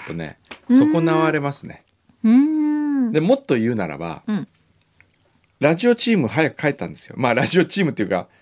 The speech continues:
Speaker 1: 一人だけね、ディレクター一人。
Speaker 2: ラジオチーム？うん。
Speaker 1: 本来は団中の取材で行ったんですけど、
Speaker 2: あー、なるほど。はいはい。
Speaker 1: そこに、まあ、アンテナの杉本社長と、
Speaker 2: うん。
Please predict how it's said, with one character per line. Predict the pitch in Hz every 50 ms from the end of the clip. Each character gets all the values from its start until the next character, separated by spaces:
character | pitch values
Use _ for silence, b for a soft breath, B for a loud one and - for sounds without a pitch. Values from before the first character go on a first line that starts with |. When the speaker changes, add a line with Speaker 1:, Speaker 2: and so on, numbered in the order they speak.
| _ _ _ _
Speaker 1:
一 | - - - - 202
人 | 185
だ | 185 180
け | 170 185 170
ね、 | 180 214 - _ -
デ | 139 156
ィ |
レ | 175 180
ク | 180 -
タ | - 165
ー | 160
一 | 156 311
人。 | - - 147
Speaker 2:
ラ | -
ジ | -
オ | -
チ | - - 403
ー | 359 277
ム？ | 240 262 285 _ _ -
う | 240 226
ん。 | 190 170 _ _ _ _ _ _ _ _ _ _ _ _ _ _ _ _ _ _ _ _ _ _
Speaker 1:
本 | - - 202 233 226
来 | 202 180 165
は | 151 120
団 | 123 180 226 208
中 | 180 - 135
の | 104 95
取 | - - 104
材 | 95 95 92 87
で | 90
行 | 85 80
っ | -
た | - 87
ん | 80
で | 82
す | - -
け | -
ど、 | - -
Speaker 2:
あ | 302 302 285 277
ー、 | 247
な | 214 196
る | 190
ほ | 196 175
ど。 | 170
は | 175 - 175
い | 165
は | 151
い。 |
Speaker 1:
そ | - - 180
こ | 190 202
に、 | 202 214 214 196 151 110 95 - - _ _ _ -
ま | 127 120 110 98 87 78 - _ _ _ _ _ _ _ -
あ、 | 101
ア | 104
ン | 98
テ | 92 104 98
ナ | 95 95
の | 92 90
杉 | 87 - 101 98
本 | 101 95 85 -
社 | 92 - 95 87
長 | - 82 82 80
と、 | - - 190
Speaker 2:
う |
ん。 | 185